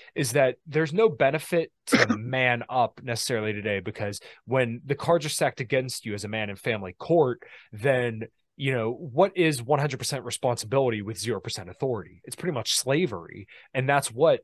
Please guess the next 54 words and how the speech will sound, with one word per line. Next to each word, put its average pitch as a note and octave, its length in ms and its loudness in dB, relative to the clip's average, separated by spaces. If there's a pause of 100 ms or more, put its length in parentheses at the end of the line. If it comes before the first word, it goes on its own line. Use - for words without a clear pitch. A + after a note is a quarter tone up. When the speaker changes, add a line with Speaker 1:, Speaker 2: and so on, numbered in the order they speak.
Speaker 1:
you C3+ 160 -8
know, A#2+ 80 -2
basically B2 360 -4
we A#2 80 -6
do A#2+ 180 -2
to F#2+ 60 -8
men F3 180 -2
today, G#2 200 -4
is G2+ 100 -4
that A2 140 -6
we B2+ 120 -4
tell B2 240 0
them A2 160 0
that G#2+ 100 -8
they B2+ 80 -2
have A#2+ 120 0
to B2 40 -6
be A#2 60 -4
responsible G#2+ 560 -8
for - 160 -8
all B2 480 2 (260)
the, A#2+ 380 -2
uh, A2 180 2
you A2+ 180 -4
know, G#2 60 -6
financial A#2 540 -4
costs A2+ 680 0
and A2+ 320 -8 (300)
the A2 320 -6
burden B2+ 420 0
of A2 140 -6
raising G#2+ 280 -4
a F2+ 40 -8
family, B2 760 -2 (300)
but B2+ 180 6
though A#2 280 4
they A#2+ 140 -2
have A2+ 220 0
no, A#2 540 4
you D3 160 -4
know, - 60 -6
decision A#2+ 600 0
making G#2 420 -4
in G2 100 -8
this G2 120 -6
whole G2 200 -6
deal G2+ 240 -4
because G#2 280 -6
we'll G2+ 140 -12
take A2+ 300 -4
your G2+ 120 -2
ass F#2+ 200 -2
to - 100 -18
court. - 380 -8